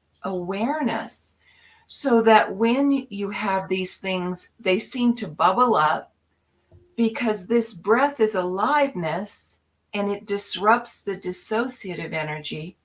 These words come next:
that is asleep or is talking, but we've been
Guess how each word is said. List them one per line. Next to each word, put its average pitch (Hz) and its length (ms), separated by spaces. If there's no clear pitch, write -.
that - 120
is 165 200
asleep - 580
or 180 280
is 180 380
talking, 240 840
but 185 180
we've 190 300
been 175 360